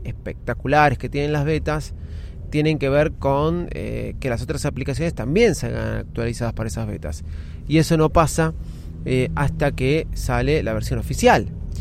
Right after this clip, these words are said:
Entonces, muchas veces el cincuenta por ciento de las novedades que trae aios no lo puedes usar hasta que no salgan la oficial, porque ahí las aplicaciones se actualizan todas al mismo tiempo. Al mismo tiempo digo que no le veo a, a aios quince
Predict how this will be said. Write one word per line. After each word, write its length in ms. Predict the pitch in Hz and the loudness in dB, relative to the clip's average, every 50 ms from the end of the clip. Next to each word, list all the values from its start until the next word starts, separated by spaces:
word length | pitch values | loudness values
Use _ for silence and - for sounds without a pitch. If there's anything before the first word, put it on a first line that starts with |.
| - - - - - - - - | -4 -4 -6 -6 -6 -4 -2 -2
Entonces, 680 | 131 127 120 139 139 139 139 - 143 131 123 120 - | -2 0 2 2 2 2 2 0 0 0 0 0 -2
muchas 320 | 135 143 151 151 - 143 143 | -2 -2 0 0 2 2 2
veces 460 | 165 165 139 - 127 123 117 - - - | 2 2 0 0 -2 -2 -2 -2 -4 -4
el 120 | 131 120 | -4 -4
cincuenta 480 | - - 127 120 - 185 196 180 190 - | -4 -4 -2 0 0 2 2 2 0 0
por 160 | 131 131 123 | 0 -2 -2
ciento 340 | - - 175 156 - - 117 | -2 -2 -2 -2 -2 -2 -2
de 60 | 107 | -2
las 100 | 107 107 | -2 -2
novedades 360 | 113 117 123 135 143 139 120 | -2 0 2 2 2 2 0
que 100 | - 131 | -2 -2
trae 220 | 117 131 143 151 | -2 -2 0 2
aios 400 | 160 156 160 165 165 170 - - - - - - - - - | 2 4 4 4 2 0 0 -4 -8 -8 -8 -6 -6 -4 0
no 120 | 131 147 151 | 2 4 4
lo 120 | 156 147 | 4 4
puedes 220 | - 156 156 135 | 4 4 2 2
usar 380 | 151 147 - 165 160 165 - - - | 2 2 4 4 4 4 2 -2 -4
hasta 300 | - 135 127 - 139 127 | -4 -4 -4 -2 -4 -2
que 180 | - 123 127 | -2 -2 0
no 200 | 127 131 139 143 | 0 0 -2 -2
salgan 480 | 139 - - 113 120 123 127 139 143 139 - - - - - - - - - - - - - - - - | -2 -2 -2 0 0 0 0 -2 -2 -4 -6 -8 -10 -10 -10 -10 -10 -10 -10 -10 -10 -10 -10 -8 -4 -2
la 80 | 127 127 | -2 0
oficial, 400 | - 139 135 - - 151 156 151 | 0 -2 0 2 4 4 4 2
porque 240 | - 127 123 - | 0 -2 -2 0
ahí 100 | 120 127 | 0 0
las 160 | 123 127 - - | 0 -2 -2 -4
aplicaciones 600 | 123 - 120 - 131 123 - - 143 139 139 - | -4 -6 -6 -4 -4 -4 -2 -2 -2 -2 -2 -2
se 160 | - - 160 | -2 -2 -2
actualizan 500 | 151 - - 151 160 147 - 156 143 139 - - | -2 0 -2 -2 -2 0 -2 -2 -4 -4 -2 0
todas 400 | - 143 135 135 139 - - - - - - - - - - | 2 4 4 2 2 -2 -4 -8 -10 -10 -10 -10 -10 -10 -8
al 180 | - - 131 127 | -4 -2 0 2
mismo 340 | 131 135 131 120 117 113 113 | 2 2 2 0 0 -2 -4
tiempo. 460 | - - 90 82 - - - - - - - - - - - - - - - - - - - - - - - - - - - - - - - - - - - | -4 -4 -6 -6 -6 -6 -6 -6 -8 -8 -8 -8 -10 -10 -10 -12 -10 -10 -10 -10 -10 -10 -10 -10 -10 -10 -8 -8 -8 -8 -10 -10 -10 -10 -12 -12 -10 -10 -10
Al 240 | - - 156 185 202 | -4 2 6 8 8
mismo 240 | 220 214 208 208 180 | 8 8 8 6 6
tiempo 280 | 208 214 180 196 202 | 4 4 4 6 6
digo 200 | 190 190 190 185 | 6 6 6 6
que 100 | 156 180 | 4 4
no 80 | 185 196 | 4 6
le 140 | 196 202 202 | 6 8 8
veo 680 | 208 214 202 190 180 170 156 147 143 139 131 127 127 123 | 8 8 10 10 10 10 10 8 8 8 6 6 6 4
a, 400 | 120 120 110 78 69 95 113 87 | 4 2 2 0 0 0 0 -2
a 220 | - - 135 139 | 0 0 2 4
aios 260 | 147 156 156 143 120 | 4 4 4 4 2
quince 1000 | - - 165 165 165 165 - - 147 135 127 127 123 120 117 113 113 113 110 110 | 0 0 0 2 2 0 0 0 0 0 2 2 2 2 0 0 0 -2 -2 -4